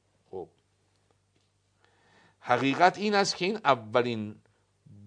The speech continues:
بار شب قدر پی-، شب قدر پیامبر بود و ایشان در همین دهه سوم ماه مبارک رمضان وحی را داشت، دریافت داشتند.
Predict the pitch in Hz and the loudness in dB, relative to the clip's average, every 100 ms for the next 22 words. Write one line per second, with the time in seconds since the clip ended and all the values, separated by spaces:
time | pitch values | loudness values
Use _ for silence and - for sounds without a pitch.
0 | 101 120 156 175 196 202 208 _ _ _ | 0 6 10 12 10 8 0 _ _ _
1 | _ _ _ _ _ _ _ - - 123 | _ _ _ _ _ _ _ -20 -2 0
2 | 120 120 147 170 113 107 - - - - | 2 4 6 6 6 -4 -6 -12 -10 -2
3 | 120 117 147 165 190 - 131 131 117 117 | 0 6 6 6 2 0 0 2 2 4
4 | 147 107 101 104 113 107 160 135 117 101 | 4 4 -4 -4 -6 -4 -4 -2 -2 -2
5 | 147 147 107 110 135 120 113 117 120 87 | -4 -4 -4 -4 -4 -4 -6 -6 -8 -12
6 | - _ _ _ 104 131 165 139 117 110 | -16 _ _ _ -2 4 4 4 2 0
7 | 107 107 107 107 104 110 156 123 113 143 | 0 0 -4 -4 -4 -2 -2 -4 0 6
8 | 180 196 170 160 175 175 143 123 117 104 | 8 6 2 2 4 4 2 0 0 -2
9 | - _ - 123 120 127 160 127 - 92 | -10 _ 2 4 4 6 6 6 0 -10
10 | - 85 | -12 -16